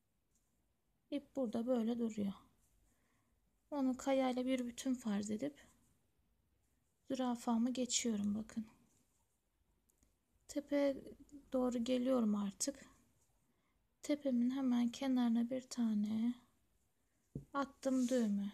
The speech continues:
Şimdi durum burada başlıyor. Şuradan ekleyeceğim. Bir tane buradan ekleyeceğim. Bir tane buradan ekleyeceğim. Şöyle net görünsün.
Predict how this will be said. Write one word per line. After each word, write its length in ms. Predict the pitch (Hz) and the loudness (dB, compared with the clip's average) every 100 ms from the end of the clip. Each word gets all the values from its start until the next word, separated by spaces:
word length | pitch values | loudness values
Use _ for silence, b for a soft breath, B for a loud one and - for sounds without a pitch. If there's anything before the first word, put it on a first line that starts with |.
| B B | B B
Şimdi 440 | - - 277 269 | -8 -6 -6 -4
durum 320 | 277 269 262 254 | -2 0 0 0
burada 300 | 269 247 233 | -2 -2 -2
başlıyor. 640 | 214 - - 226 226 254 262 _ b b b b b | -2 -2 -2 -2 -2 -4 -8 _ b b b b b
Şuradan 600 | - - 285 254 262 262 254 | -4 -2 -2 0 0 0 0
ekleyeceğim. 640 | 254 - 247 226 220 196 - _ _ _ _ 294 | -4 -2 -4 0 -2 -4 -10 _ _ _ _ -8
Bir 100 | 294 | -6
tane 360 | 262 247 262 | 0 0 2
buradan 300 | 254 226 214 | 0 0 0
ekleyeceğim. 520 | 214 - 196 - 208 - _ b b b b 262 | -2 -6 -8 -6 -8 -10 _ b b b b -18
Bir 100 | - | -6
tane 380 | 269 262 262 | -2 0 0
buradan 260 | 262 247 220 | -2 0 0
ekleyeceğim. 640 | 202 - 208 - 214 262 - _ _ _ _ _ _ - | -2 -6 -6 -4 -2 -4 -6 _ _ _ _ _ _ -14
Şöyle 340 | - 226 220 | -10 -4 0
net 240 | 233 233 - | 0 -2 -6
görünsün. 600 | 208 196 196 214 233 | -4 -4 -4 -4 -4